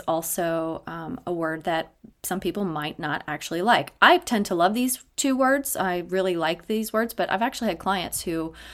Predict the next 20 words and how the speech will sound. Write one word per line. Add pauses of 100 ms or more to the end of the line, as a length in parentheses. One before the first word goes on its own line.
(420)
um,
have
negative
associations
with
these
words
because
they
look
at
people
who
are
in
power
who
use
it
for,